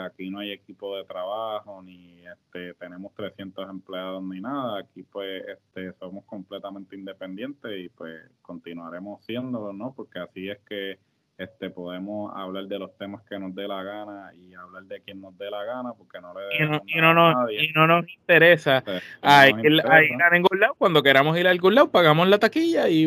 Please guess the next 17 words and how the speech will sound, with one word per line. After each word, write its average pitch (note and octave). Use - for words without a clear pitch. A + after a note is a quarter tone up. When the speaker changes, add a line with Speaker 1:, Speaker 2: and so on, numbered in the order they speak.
Speaker 2:
y D#3
vamos, B3+
o E3+
compramos E3
el C4+
evento. C4
Speaker 1:
Y G2+
eso G2+
nos A2+
permite A#2
ser C3
objetivos, F#2+
que -
quiere G2
decir G2+
que, E2+
este, F2+